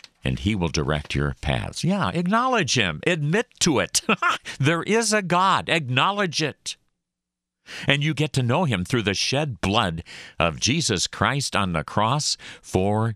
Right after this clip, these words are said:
your sins. So you already know a lot about this God of yours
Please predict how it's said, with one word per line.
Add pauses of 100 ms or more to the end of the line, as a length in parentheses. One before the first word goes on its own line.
your
sins.
So
you
already
know (280)
a
lot
about
this
God
of
yours